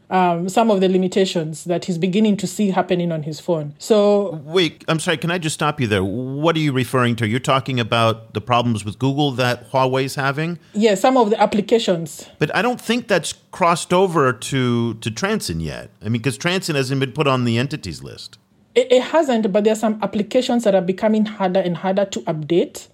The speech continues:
Speaker 1: and to use within the African continent.
Speaker 2: And you think that's because of U S pressure?
Speaker 1: I think these are some of the things that we're beginning to believe that are coming from that kind of tech decoupling. And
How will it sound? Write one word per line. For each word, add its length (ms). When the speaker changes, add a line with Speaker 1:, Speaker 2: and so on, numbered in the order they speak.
Speaker 1:
and 220
to 100
use 340
within 380
the 120
African 380
continent. 680
Speaker 2:
And 120
you 80
think 160
that's 180
because 880
of 480
U 200
S 120
pressure? 420
Speaker 1:
I 120
think 280
these 200
are 80
some 240
of 100
the 80
things 380
that 240
we're 80
beginning 460
to 60
believe 380
that 140
are 80
coming 320
from 240
that 180
kind 180
of 140
tech 220
decoupling. 480
And 280